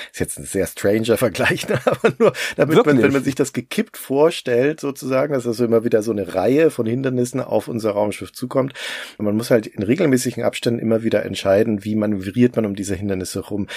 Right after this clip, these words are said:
Speaker 1: Ein wichtiger Aspekt ist aber dadurch, dass das ja hier eine in sich geschlossene Runde ist, wir also immer wieder an der Innenseite dieser Raumstation entlang fliegen, treffen wir auch immer wieder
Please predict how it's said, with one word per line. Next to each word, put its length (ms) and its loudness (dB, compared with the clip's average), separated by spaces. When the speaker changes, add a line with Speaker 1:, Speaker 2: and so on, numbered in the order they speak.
Speaker 1:
Ein 200 2
wichtiger 460 0
Aspekt 380 -2
ist 120 -4
aber 200 4
dadurch, 320 2
dass 180 0
das 200 -4
ja 60 0
hier 300 0
eine 160 0
in 80 -2
sich 160 -6
geschlossene 440 -2
Runde 340 2
ist, 180 -2
wir 80 -2
also 160 0
immer 400 0
wieder 300 2
an 100 2
der 120 0
Innenseite 420 0
dieser 220 -6
Raumstation 580 -2
entlang 400 -2
fliegen, 400 -4
treffen 340 2
wir 160 2
auch 140 2
immer 340 2
wieder 120 -2